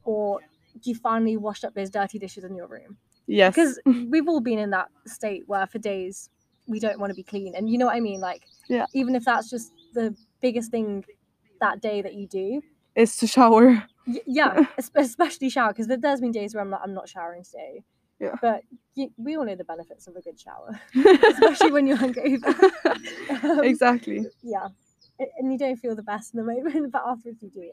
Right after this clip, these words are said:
Speaker 1: And I think that is just so important. And the fourth thing is, as we're saying, don't put so much pressure on yourself, and the permission thing. That
Speaker 2: Yeah.
Speaker 1: kinda comes into one, 'cause it's like,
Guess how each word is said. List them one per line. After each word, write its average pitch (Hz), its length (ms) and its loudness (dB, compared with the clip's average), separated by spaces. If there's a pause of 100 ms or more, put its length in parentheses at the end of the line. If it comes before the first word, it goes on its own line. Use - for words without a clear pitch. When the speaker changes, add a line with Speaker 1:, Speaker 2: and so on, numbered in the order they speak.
(120)
Speaker 1:
And 202 200 -14 (1300)
I 247 120 -6
think 240 220 -6
that 214 220 -4
is 214 120 -12
just 208 140 -18
so 208 100 -12
important. 185 640 -14
And 190 340 -12 (760)
the 240 80 -8
fourth 269 320 -2
thing 247 380 -8 (140)
is, 214 340 -10 (320)
as 220 140 -6
we're 220 80 -6
saying, 202 380 -6 (180)
don't 214 200 -6
put 233 120 -8
so 233 120 -8
much 226 160 -12
pressure 220 260 -12
on 214 80 -8
yourself, 220 480 -6 (580)
and 208 240 -4
the 208 60 -6
permission 208 440 -8
thing. 196 320 -14 (460)
That 220 100 4
Speaker 2:
Yeah. 185 80 6
Speaker 1:
kinda 247 140 2
comes 233 180 0
into 202 220 -12
one, 180 280 -6
'cause - 140 -16
it's - 180 -12
like, 170 240 -10